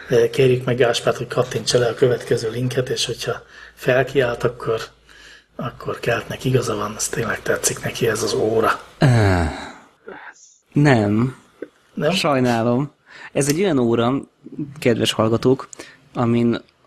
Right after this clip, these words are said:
Speaker 2: a, egy ana-, analóg számlapon mindegyik óránál a, a szám helyett az a kép van, hogy a, az óramutatói milyen pozícióban állnak. Tehát egy óránál egy órát mutat az egyes szám, két óránál két órát mutat a kettes szám helyett,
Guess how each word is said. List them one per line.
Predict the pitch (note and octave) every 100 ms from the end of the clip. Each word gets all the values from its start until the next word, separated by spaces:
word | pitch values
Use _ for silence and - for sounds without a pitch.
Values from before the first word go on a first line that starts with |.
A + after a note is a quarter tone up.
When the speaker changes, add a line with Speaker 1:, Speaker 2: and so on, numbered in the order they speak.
| -
Speaker 2:
a, | A#2+ A2 A2 A2+ - _
egy | - B2+
ana-, | B2+ C#3
analóg | C#3+ C#3+ B2 A#2+
számlapon | - B2 B2 A#2+ B2+ B2 B2+ C#3 _ - - _
mindegyik | - D3 C3 A#2+ -
óránál | B2 A#2+ A#2 A#2 A#2+
a, | B2 - - B2 B2 C#3+ -
a |
szám | C3 - C3+ B2+
helyett | C3 A#2+ B2 - - - - _
az | - C3
a | A#2+
kép | C#3 B2 -
van, | A#2 A2+
hogy | F#2+ - A#2+
a, | A#2 A2+
az | - B2+
óramutatói | B2+ A#2+ A#2 A#2 A#2 A2+
milyen | - C3 A#2
pozícióban | A2+ A#2 A2 - A2+ A2+
állnak. | G#2+ G2+ A2 - - _ _ _
Tehát | - -
egy | C3
óránál | B2 A#2 A2+
egy | F#2+ A#2+
órát | A#2+ A#2 -
mutat | - C3 B2 C3+ - - _
az | - C3
egyes | A#2+ A#2+
szám, | - D3 C3+ C#3+ -
két | - A#2+
óránál | A#2+ A2+
két | A2 B2+ -
órát | A#2+ A#2
mutat | C3 B2
a | C3+
kettes | - B2 -
szám | - - B2
helyett, | C3 B2 -